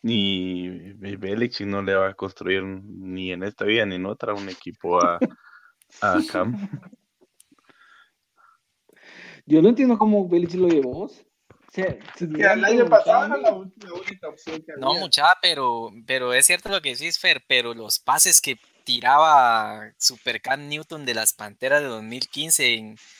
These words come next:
Speaker 4: en siete brazos para llegar al receptor, también el tipo estaba motivado, estaba inspirado, ¿no? Y, y ahí se quedó en esa temporada.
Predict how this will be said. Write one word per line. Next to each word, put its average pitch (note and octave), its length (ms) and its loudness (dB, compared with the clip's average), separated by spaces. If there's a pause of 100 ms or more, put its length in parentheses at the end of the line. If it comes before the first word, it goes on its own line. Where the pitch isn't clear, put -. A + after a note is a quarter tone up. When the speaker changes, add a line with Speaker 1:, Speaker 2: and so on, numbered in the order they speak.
(960)
Speaker 4:
en A#2 440 0
siete C#3 600 6
brazos D#3 420 4
para A#2+ 240 -2
llegar B2 220 2
al D3+ 100 0
receptor, D3 480 -6
también A2 1040 -8 (640)
el A#2+ 200 -8
tipo - 220 -2
estaba A2 800 -4 (1040)
motivado, A#2 840 -4
estaba A#2+ 320 -2
inspirado, A#2 760 -2
¿no? A#2+ 200 -20 (120)
Y, A#2 240 -16
y A2+ 260 -16
ahí A#2 180 -2
se C3+ 140 2
quedó A#2 240 -10
en C#3 100 -12
esa C3+ 140 -10
temporada. A#2 460 -14